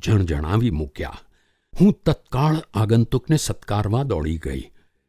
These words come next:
તેઓ શ્રીના ચરણોમાં પ્રણિપાત કરતાં જ મેં જાણ્યું કે મારી સન્મુખ એક સિદ્ધ મહાત્મા ઊભા છે. "માતા," તેમણે કહ્યું,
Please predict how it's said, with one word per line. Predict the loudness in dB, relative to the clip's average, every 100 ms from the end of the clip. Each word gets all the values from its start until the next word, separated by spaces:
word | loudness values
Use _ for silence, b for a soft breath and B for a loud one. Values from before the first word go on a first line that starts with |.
| _
તેઓ | 4 4 2
શ્રીના | -2 -2 -2 -2 -4
ચરણોમાં | -8 -6 2 4 4 2 -2
પ્રણિપાત | -6 -6 -6 -4 -4 -4
કરતાં | -6 -10 -8 -2 0
જ | 0
મેં | -2 -4
જાણ્યું | -4 -4 2 4 4 b b b _
કે | 0
મારી | 2 2 -2 -4 -2 -2 -2
સન્મુખ | -4 -2 -2 -2 -4 -6 -10 b b
એક | 4 4 4 0
સિદ્ધ | -4 0 0 0 4
મહાત્મા | 4 6 4 2 2 4
ઊભા | 4 2 2 0
છે. | -2 -6 -6 -12 _ _ _ _ _
"માતા," | -2 2 2 2 0 -2 -2 0 0 0 -4 -16 _ _ _
તેમણે | 0 2 0
કહ્યું, | -4 -4 -2 0